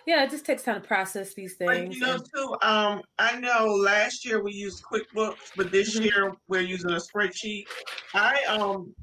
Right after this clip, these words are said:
Speaker 2: I put notes in the spreadsheet as to what we spend it on.
Speaker 1: Mm-hmm.
Speaker 2: So that, you know, if we do get called out because we are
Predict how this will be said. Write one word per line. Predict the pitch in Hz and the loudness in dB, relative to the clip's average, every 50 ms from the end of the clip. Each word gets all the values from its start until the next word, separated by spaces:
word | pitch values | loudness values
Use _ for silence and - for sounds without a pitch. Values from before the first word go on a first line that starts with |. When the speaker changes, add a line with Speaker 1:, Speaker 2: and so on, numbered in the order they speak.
| - - _ _ | -20 -20 _ _
Speaker 2:
I | - 202 214 | 2 2 2
put | - - 349 - 220 | 2 0 -4 -4 -4
notes | 214 196 202 220 220 - - - | -2 0 0 0 0 -4 -6 -6
in | 208 196 | -4 -2
the | 190 196 | -2 -4
spreadsheet | 220 - _ 208 214 214 220 - - 190 180 180 | -4 -2 _ 0 0 0 -2 -6 -8 -10 -4 0
as | - 180 180 180 - | 2 2 2 0 -2
to | 202 | -6
what | 180 170 180 185 180 180 | -6 0 0 0 0 0
we | 202 214 | -4 -6
spend | - - _ - 190 185 - | -8 -10 _ -6 -6 -4 -4
it | 175 - - | -6 -6 -2
on. | 175 190 185 - - - - _ _ _ _ _ _ _ _ _ _ - | 0 0 0 0 -2 -6 -10 _ _ _ _ _ _ _ _ _ _ -6
Speaker 1:
Mm-hmm. | 214 208 220 214 247 277 - - - - 226 | -2 -2 0 0 0 -2 -4 -10 -6 0 2
Speaker 2:
So | 214 208 | 2 4
that, | 202 196 190 185 175 147 175 | 4 4 4 4 2 -2 -4
you | 214 220 | -2 0
know, | 208 190 185 185 | 2 2 2 2
if | 190 185 | 0 -2
we | 196 196 180 | -8 -10 -10
do | 175 208 233 247 | -8 -8 -6 -4
get | 220 208 196 - | -4 -4 -4 -4
called | - 202 180 175 175 170 170 | -2 0 0 0 2 2 2
out | 170 165 165 165 | 2 2 2 0
because | 170 175 - - 202 180 170 170 | -4 -8 -6 -4 -6 -6 -6 -6
we | 180 175 170 | -2 0 0
are | 170 175 175 165 165 175 | 2 4 4 2 2 0